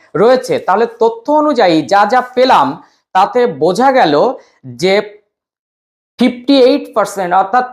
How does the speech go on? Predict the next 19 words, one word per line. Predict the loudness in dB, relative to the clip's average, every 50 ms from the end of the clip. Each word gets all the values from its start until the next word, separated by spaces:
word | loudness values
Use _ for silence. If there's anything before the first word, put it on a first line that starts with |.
| -14 -20 _ _ _
আটান্ন | -2 2 2 2 2 2 0 0 0 0 -2 -2 -2 0
জন | 0 0 2 2 2 2 0 -2 -2
পরীক্ষার্থী | -2 -2 -2 -2 -2 -6 -2 0 0 0 0 -2 -8 -8 -6 -6 -6 -6 -2
যারা | 0 0 2 2 2 0
টপ | -2 -2 -2 -2 -2 -2 -4
টেনে | -4 -2 -2 -2
জায়গা | 0 2 0 2 0 0
পেয়েছেন, | -2 0 -2 -2 -2 -6 -12 -14 -10
আর | -4 -2 -2 -2 0
মোট | 0 -2 -2 -2 -6 -4 _
পনেরোটি | 0 2 4 2 2 2 0 0 -2 -4
জেলা | -2 -2 -2 -2 -2 -4 -6 -8 _ _ _ _ _
সেই | -4 -4 -4 -2
টপ | 0 0 0 0 0 -2 -6
টেনে | -4 -4 -4 -4
কিন্তু | -6 -8 -10 -4 -2 -2 -2 -2 -4 -8 -18 _ _ _ _
জায়গা | -2 0 0 2 2 0 -2
পেয়েছে। | 0 2 2 2 2 2 0 -6 -10 -10 -10 _ _ _ _ _ _
সেখানে | -8 -8 -6 -4 -2 -4 -4